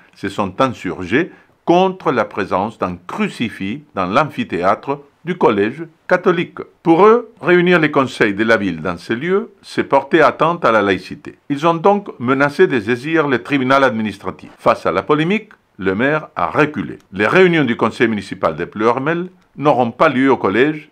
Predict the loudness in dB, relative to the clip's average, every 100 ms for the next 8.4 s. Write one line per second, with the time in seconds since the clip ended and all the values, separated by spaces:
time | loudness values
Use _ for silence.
0 | _ -8 -4 -2 2 2 2 0 -2 _
1 | -14 -10 -8 -2 -2 -2 -10 -10 -12 -10
2 | -6 0 0 0 -8 0 2 2 -6 -8
3 | -8 -8 -12 _ _ -10 -6 0 0 0
4 | -2 -6 -6 -6 -4 -6 -6 -8 -4 0
5 | 0 0 -10 _ -4 -2 -4 -4 0 2
6 | 2 0 -2 -6 -4 -2 -2 -4 -10 -12
7 | -14 -4 -2 0 -2 2 0 2 0 2
8 | 2 2 0